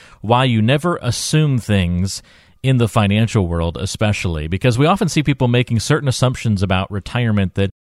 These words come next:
just aren't correct. And we're gonna explore some of those on the show today. But before all of that, Charles, have you ever gotten in trouble from assuming something?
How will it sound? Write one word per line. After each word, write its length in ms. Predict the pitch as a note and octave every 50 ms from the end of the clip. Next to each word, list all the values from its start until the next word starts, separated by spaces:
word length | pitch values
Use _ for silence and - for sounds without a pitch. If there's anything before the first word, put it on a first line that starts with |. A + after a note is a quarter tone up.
| -
just 300 | G#2+ G#2 C3+ D#3 - - - -
aren't 340 | A#2 A#2+ B2+ - - - -
correct. 500 | - - G2 F2+ G2 D#2+ - - - -
And 120 | G2 G2
we're 100 | A2 A#2
gonna 160 | A#2 A2 G2+
explore 600 | C#2 F#2 F2+ - - - - A2 G#2+ G2 F2+ E2+
some 200 | - - G#2 G2
of 80 | F#2+ F2
those 200 | F2 E2+ E2 F#2
on 140 | F#2+ F2+ E2+
the 80 | E2
show 220 | - - - G2 F#2+
today. 300 | - - D#2 D2 C#2+ D#2+
But 200 | D#2+ G2+ - -
before 380 | A2+ - - D3 D3+ D3 C3+
all 200 | - B2+ B2+ A2+
of 100 | G2+ F2+
that, 280 | G2 A2 A2+ A2+ G#2 - - - - - - _ -
Charles, 280 | - D3+ C#3 D3 C#3+ -
have 120 | C3 G#2+
you 100 | B2 C#3+
ever 160 | C#3 B2+ B2+ A#2+
gotten 280 | G#2+ B2 B2+ A#2 A#2
in 100 | A#2 A2
trouble 320 | G2+ - C#3 - B2 C3+ A#2+
from 200 | - B2 A2+ A2
assuming 600 | - - - - B2+ B2+ C3 B2+ B2+ C#3 C3+ A#2
something? 520 | - - C3+ B2+ - C#3 C3 C3+ C#3+ D3